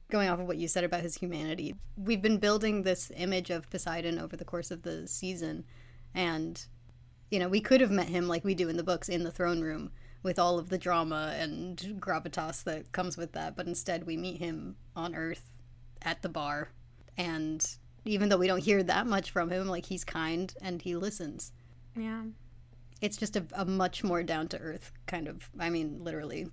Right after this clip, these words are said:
Speaker 1: way to introduce us to Poseidon. 'Cause at first, when I, when I started the scene, I thought we weren't gonna see him 'cause of the way that it was framed. I thought the pa-, the camera was never
Speaker 2: Mm.
Speaker 1: gonna,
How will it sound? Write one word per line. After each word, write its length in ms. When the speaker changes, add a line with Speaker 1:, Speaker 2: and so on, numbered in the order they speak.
Speaker 1:
way 200
to 400
introduce 420
us 160
to 140
Poseidon. 480
'Cause 140
at 100
first, 280
when 100
I, 120
when 160
I 80
started 260
the 60
scene, 200
I 100
thought 180
we 80
weren't 240
gonna 140
see 200
him 220
'cause 140
of 60
the 60
way 140
that 120
it 80
was 160
framed. 440
I 100
thought 320
the 80
pa-, 200
the 160
camera 280
was 200
never 320
Speaker 2:
Mm. 40
Speaker 1:
gonna, 400